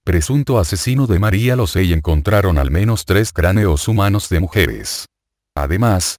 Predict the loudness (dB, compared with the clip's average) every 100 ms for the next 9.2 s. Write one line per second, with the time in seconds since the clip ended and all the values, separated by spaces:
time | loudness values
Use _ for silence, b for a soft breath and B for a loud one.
0 | -4 0 0 0 0 0 0 -2 0 0
1 | 0 0 2 2 2 -2 -2 0 2 2
2 | 2 2 0 0 0 0 0 0 2 0
3 | 0 0 0 0 2 2 2 2 2 2
4 | 2 -2 0 2 2 2 2 0 0 0
5 | 0 0 2 4 4 2 0 -4 0 0
6 | 2 0 -2 -2 0 0 0 2 2 0
7 | 0 0 0 0 2 2 2 0 0 -2
8 | -2 2 0 2 0 0 2 0 0 -6
9 | -10 -12